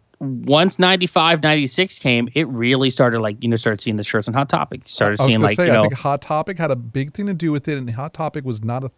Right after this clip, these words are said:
Speaker 2: thing yet until, like, ninety-four, ninety-five when punk rock became a lot bigger.
Speaker 1: Yeah, and I've always been kind of on the fence with it because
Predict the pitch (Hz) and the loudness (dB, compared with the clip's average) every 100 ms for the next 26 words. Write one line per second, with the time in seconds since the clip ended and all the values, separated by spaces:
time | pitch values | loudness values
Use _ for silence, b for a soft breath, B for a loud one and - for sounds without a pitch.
0 | - 190 185 147 117 113 b b b 123 | -6 -4 -2 -2 -2 -4 b b b -2
1 | 113 - 185 165 127 123 120 113 101 123 | -2 0 0 0 0 -2 -4 -4 -6 -4
2 | 110 104 104 - 110 104 104 98 113 101 | -4 -4 -6 -6 -6 -6 -6 -8 -8 -6
3 | 107 98 95 104 107 101 98 98 - 101 | -6 -6 -10 -12 -12 -10 -10 -10 -12 -14
4 | - 95 - _ _ _ _ _ _ _ | -12 -18 -18 _ _ _ _ _ _ _
5 | B B B B 170 165 123 - 175 175 | B B B B 4 6 2 2 4 4
6 | 170 156 - _ _ _ _ 135 165 220 | 2 -2 -8 _ _ _ _ -4 0 0
7 | 190 - _ _ 165 240 269 208 151 151 | -2 -10 _ _ 2 4 4 0 0 0
8 | 151 143 139 131 127 143 127 113 117 131 | 2 2 2 0 0 0 0 -2 -4 -4
9 | - 123 139 127 123 | -6 -4 2 4 4